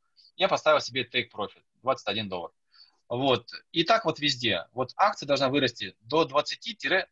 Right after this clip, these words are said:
сорока пи-, а, сорока процентов. Пометку себе сделал. Акция пока выросла до восьми процентов. Вот, соответственно, а,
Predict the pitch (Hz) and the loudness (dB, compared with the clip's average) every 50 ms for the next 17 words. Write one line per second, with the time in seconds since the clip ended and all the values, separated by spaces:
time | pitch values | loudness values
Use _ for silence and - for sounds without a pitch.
0 | _ - - - 139 135 - - 160 170 165 - 151 131 - - 123 117 110 - | _ -6 0 2 2 2 4 2 2 2 0 -2 -14 -14 -8 -4 -2 -2 0 0
1 | - 123 - 180 165 - 147 131 - - 117 104 98 - 90 - _ _ _ _ | -2 -2 0 0 0 2 0 -2 -2 -2 -4 -4 -4 -6 -12 -14 _ _ _ _
2 | _ _ _ _ _ - 123 127 123 113 110 - 104 - 107 107 117 117 135 185 | _ _ _ _ _ -6 -2 0 0 -2 -2 -4 -10 -10 -8 -8 -8 -8 -6 -2
3 | 202 208 196 180 - _ _ _ _ _ - 165 147 - - - 147 - 127 - | 2 4 4 2 2 _ _ _ _ _ 2 4 4 4 2 -2 -2 0 0 0
4 | 123 113 131 160 170 151 - - 123 113 107 139 131 127 120 - - 117 110 - | 0 2 2 2 0 0 0 -2 -6 -4 -2 0 0 0 -2 -4 -6 -10 -10 -10
5 | - 95 - 101 95 90 - - - _ _ _ _ _ - - - - - - | -12 -10 -8 -8 -10 -10 -10 -20 -20 _ _ _ _ _ -20 -20 -20 -20 -20 -20
6 | - _ _ - 120 123 120 123 - 127 120 - 185 202 - - 156 147 135 127 | -20 _ _ -4 0 0 0 0 0 -2 -2 -2 -4 -6 -6 -4 -2 0 0 0
7 | 113 - _ _ _ - 113 110 110 110 110 107 107 107 104 104 101 101 98 98 | -2 -6 _ _ _ -14 -10 -8 -6 -4 -2 0 0 0 0 0 0 -2 -2 -4
8 | 98 95 95 92 90 87 85 82 82 | -6 -10 -12 -16 -20 -20 -20 _ _